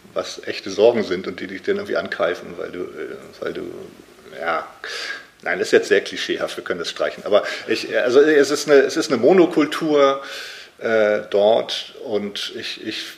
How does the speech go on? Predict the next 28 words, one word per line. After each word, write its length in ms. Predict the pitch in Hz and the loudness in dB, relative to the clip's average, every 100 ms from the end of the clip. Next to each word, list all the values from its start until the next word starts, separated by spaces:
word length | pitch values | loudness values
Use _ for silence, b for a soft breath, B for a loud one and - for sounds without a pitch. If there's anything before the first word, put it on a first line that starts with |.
| 123 | -10
ich 160 | 123 | -8
find's 240 | - 135 - | -4 -4 0
schon 220 | 131 117 | 0 0
schön, 580 | - - 123 131 127 127 _ _ _ - | -4 0 2 2 -2 -12 _ _ _ -8
also 180 | 101 | -6
ich 80 | 101 | -2
selber 300 | - 117 127 | 4 6 6
wohne 200 | 107 123 | 4 2
im 80 | 104 | 2
Gleimkiez, 640 | 110 107 151 - 160 - | 2 2 2 -4 -6 -4
da 80 | - | -4
mischt 260 | 107 165 165 | 0 0 2
es 120 | 151 | 0
sich 160 | 139 - | 0 -2
schon 140 | 123 | -2
ein 40 | |
bisschen 240 | 113 - 113 | -2 -2 -2
anders, 420 | 170 269 277 - | -2 -2 -6 -2
da 160 | 131 135 | 2 2
ist 100 | - | 0
also 200 | 117 113 | -4 -2
nicht 140 | 127 | -2
so 100 | 123 | -2
dieses 240 | 107 101 | -4 -6
ganz 280 | - 175 - | -2 -2 -2
High 160 | 151 151 | -2 0
Society, 840 | 151 - 143 143 139 - 127 127 | -2 -4 -2 -2 -2 -6 -6 -6
äh, 480 | 127 - 120 120 117 | -8 -8 -4 -2 -4